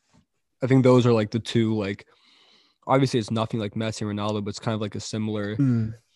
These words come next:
Speaker 1: you know,
Speaker 2: I know what you mean.
Speaker 1: pairing of names, right?
Speaker 2: F-, uh, Baldiola and Yellow Teeth, topping the charts. Um, yeah, I, I, I mean, I do think Conte, if, if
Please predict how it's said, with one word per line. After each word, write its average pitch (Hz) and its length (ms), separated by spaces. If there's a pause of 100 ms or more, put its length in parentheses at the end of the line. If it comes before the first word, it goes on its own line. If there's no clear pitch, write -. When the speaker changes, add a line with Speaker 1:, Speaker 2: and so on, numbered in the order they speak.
(600)
Speaker 1:
you 131 100
know, 101 220 (420)
Speaker 2:
I 135 60
know 131 60
what 120 100
you 110 60
mean. 101 160
Speaker 1:
pairing 120 480
of 104 100
names, 104 400
right? 101 280 (1300)
Speaker 2:
F-, - 180 (200)
uh, 113 140
Baldiola 107 680
and 98 140
Yellow 98 240
Teeth, - 440 (540)
topping 104 340
the 95 80
charts. - 540 (680)
Um, 110 440 (1500)
yeah, 113 280 (360)
I, 131 160 (100)
I, - 640
I 139 40
mean, 151 160
I 139 80
do 156 140
think 156 260
Conte, 120 520
if, - 440
if 127 240